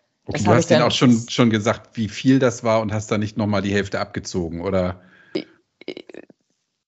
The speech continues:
Speaker 2: ein Drittel habe ich abgezogen, aber es hat gereicht,
Speaker 1: <laughs>
Speaker 2: es hat gereicht
Speaker 1: Okay,
Speaker 2: für
Speaker 1: ja.
Speaker 2: die Medikamente anscheinend. <laughs> Es hat
Speaker 1: <laughs>
Speaker 2: Oh.
Speaker 1: Ja, sehr gut. Ja,
Speaker 2: Mhm.
Speaker 1: okay, mhm.
Speaker 2: Genau.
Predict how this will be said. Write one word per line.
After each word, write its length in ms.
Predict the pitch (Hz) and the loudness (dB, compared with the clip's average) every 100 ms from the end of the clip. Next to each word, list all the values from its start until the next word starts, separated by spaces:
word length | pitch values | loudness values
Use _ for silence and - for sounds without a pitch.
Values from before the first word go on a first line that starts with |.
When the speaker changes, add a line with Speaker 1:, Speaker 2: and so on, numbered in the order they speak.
| _ _ - | _ _ 0
Speaker 2:
ein 100 | 196 | 2
Drittel 380 | 180 180 160 117 | 4 2 0 -8
habe 120 | - | -10
ich 180 | - - | -18 -18
abgezogen, 540 | - - - - 143 | -20 -20 -12 -6 0
aber 120 | - 185 | 2 4
es 100 | - | 2
hat 120 | - | 4
gereicht, 580 | 262 214 190 226 - - | 4 6 4 2 -2 -10
Speaker 1:
<laughs> 40 | |
Speaker 2:
es 160 | 240 - | -6 -4
hat 160 | 302 - | -4 -2
gereicht 220 | 135 220 | 0 2
Speaker 1:
Okay, 200 | 113 95 | 0 0
Speaker 2:
für 60 | |
Speaker 1:
ja. 80 | 110 | 0
Speaker 2:
die 60 | 95 | -2
Medikamente 640 | 220 - 220 208 226 - | -4 -6 -4 -4 -6 -8
anscheinend. 760 | 196 196 - - - - - 247 | -8 -8 -8 -8 -8 -6 -8 -6
<laughs> 0 | 185 - - - - - - 175 - 190 | -8 -6 -8 -8 -14 -14 -6 -4 -2 -4
Es 100 | - | 2
hat 260 | 196 190 - - - - 285 - - 294 _ - | 2 2 -2 -10 -6 -2 -2 -4 -6 -8 _ -4
Speaker 1:
<laughs> 640 | 233 175 233 240 233 - | -4 -2 -2 -2 -2 -4
Speaker 2:
Oh. 240 | 208 208 202 165 - 180 190 | 0 2 0 -6 -14 -14 -8
Speaker 1:
Ja, 260 | 170 151 | -6 -6
sehr 180 | 151 135 | -8 -10
gut. 120 | 113 92 143 143 - - | -12 -14 -18 -20 -18 -8
Ja, 220 | 123 98 | -4 -2
Speaker 2:
Mhm. 400 | 190 196 - 196 | 0 0 -2 -6
Speaker 1:
okay, 320 | 107 123 151 | -6 -6 -6
mhm. 300 | 127 107 104 | -8 -8 -6
Speaker 2:
Genau. 380 | 214 190 165 | -6 -6 -6